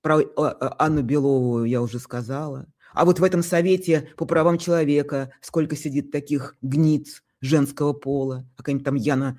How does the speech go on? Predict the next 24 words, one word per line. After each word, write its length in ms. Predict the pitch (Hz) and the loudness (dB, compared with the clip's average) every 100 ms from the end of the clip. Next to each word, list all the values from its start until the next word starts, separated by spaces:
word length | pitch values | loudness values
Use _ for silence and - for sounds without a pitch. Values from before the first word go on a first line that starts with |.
| - | -4
Лантратова, 880 | 139 143 147 139 131 131 120 117 117 _ | 0 0 2 2 2 0 -2 -2 -6 _
например, 680 | 127 123 131 127 127 127 - - | -2 0 0 2 0 0 -6 -8
абсолютный 600 | 127 - 135 151 151 143 | -6 0 0 0 -2 -4
такой 300 | 123 139 135 | 0 0 0
вот 280 | 135 135 - - 131 - | -2 -4 -10 -8 -8 -2
пе-, 180 | 139 - | -2 0
певец 520 | 160 151 165 - - | 2 4 2 -2 -6
убийства, 680 | 147 135 170 123 - - 110 _ _ _ | -2 2 2 0 -4 -10 -12 _ _ _
массовых 560 | 139 165 170 170 156 160 | 2 2 2 -2 -2 -2
убийств. 580 | 151 127 107 - - _ _ _ _ - | 0 0 -2 -6 -20 _ _ _ _ 4
Я 180 | 185 | 6
уж 160 | 180 - | 6 4
не 100 | 160 | 0
говорю 400 | 156 165 165 190 | 2 2 4 4
про 180 | 185 147 | 2 0
этих 380 | 175 175 151 127 | 0 -2 -6 0
вот 260 | 160 160 - _ | 0 0 -10 _
артисток, 800 | 170 165 - 214 214 - 165 - - | -2 0 0 0 2 0 0 -6 -6
которые 420 | - 165 180 165 151 | 0 2 4 4 4
на 140 | 160 | 2
себя 320 | 160 160 160 | 0 0 2
нацепили 520 | 156 160 180 175 165 | 0 -4 -6 -4 0
образ 460 | 156 165 156 156 - _ | 0 0 -2 -4 -10 _
мамочки-патриотки. 1200 | 170 175 160 - 143 175 175 175 156 139 - - | 0 2 0 -6 -10 -4 0 2 0 -2 -12 -20